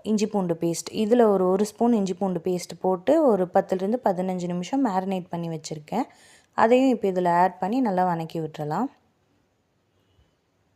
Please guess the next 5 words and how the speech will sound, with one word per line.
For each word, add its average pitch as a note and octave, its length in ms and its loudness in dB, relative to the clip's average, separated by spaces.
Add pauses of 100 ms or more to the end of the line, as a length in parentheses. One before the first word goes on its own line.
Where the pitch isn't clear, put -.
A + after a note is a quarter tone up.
(1800)
ரொம்ப C#4 300 6
simple A#3+ 440 2
and B3 280 2
quick-ஆ A#3+ 400 2
பண்ணக்கூடிய F#3+ 500 0